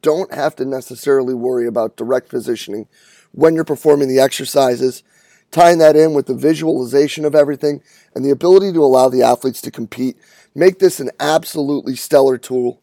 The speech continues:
and something I couldn't recommend you having in your weight room enough.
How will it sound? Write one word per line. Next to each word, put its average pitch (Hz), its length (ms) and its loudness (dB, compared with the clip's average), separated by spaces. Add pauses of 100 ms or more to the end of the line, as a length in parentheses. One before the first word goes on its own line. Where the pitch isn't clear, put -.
(220)
and 113 140 -8
something 147 340 -2 (200)
I 156 240 0
couldn't 156 340 -8
recommend 139 480 -2
you 131 120 -4
having 123 300 -2
in 123 60 -4
your 120 100 -4
weight 117 220 -2
room 113 140 -12
enough. 101 360 -12